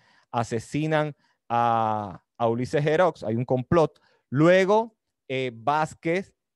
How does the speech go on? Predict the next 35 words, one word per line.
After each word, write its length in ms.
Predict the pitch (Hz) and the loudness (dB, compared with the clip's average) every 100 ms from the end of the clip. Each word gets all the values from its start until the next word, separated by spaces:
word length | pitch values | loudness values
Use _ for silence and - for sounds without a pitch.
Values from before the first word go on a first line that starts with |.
| _ _ _ | _ _ _
le 240 | 127 131 | -4 -2
da 160 | 127 135 | 2 2
un 120 | 143 | 2
golpe 320 | 139 147 143 147 | 2 0 0 0
de, 360 | 139 135 123 | 0 -2 -4
de 100 | 127 | -6
estado 540 | 127 - 170 151 139 139 | -8 -2 2 2 0 -4
y 100 | 110 | -6
Cáceres 440 | - 165 - 127 | -4 -4 -2 -6
a 60 | 110 | -6
Jiménez, 440 | 131 156 185 156 | -6 -6 -6 -6
Jiménez 340 | 120 117 120 123 | -6 -4 -6 -4
se 140 | 127 | -2
va. 300 | 143 143 151 _ _ _ _ - | 0 -2 -4 _ _ _ _ -10
Luego 340 | 151 156 165 | 0 2 4
Alejandro 420 | 180 170 160 165 170 | 4 2 0 -2 0
Wosigil 500 | 165 151 180 214 202 | 0 0 -2 -2 -2
se 160 | 160 | -2
levanta 440 | 135 131 147 151 156 | 0 0 0 0 -2
en 100 | 180 | 2
armas 440 | 196 165 147 151 _ _ - | 0 0 -6 -8 _ _ -12
y 240 | 123 123 | -6 -2
Horacio 400 | 113 117 - 131 | 0 -2 -2 -2
Vázquez 280 | 127 - 147 | -4 -4 -6
se 120 | 127 | -6
tiene 240 | 120 135 | -4 -6
que 100 | 127 | -4
ir 60 | 135 | -4
al 100 | 131 | -4
exilio 340 | 123 170 160 | -6 -6 -4
como 220 | 147 117 113 | -2 -4 -4
resultado 500 | 107 110 98 123 123 | -6 -10 -6 -2 -2
de 100 | 120 | -2
la 120 | 120 | -2
violencia. 580 | 135 185 180 - 151 | -2 -2 -4 -8 -10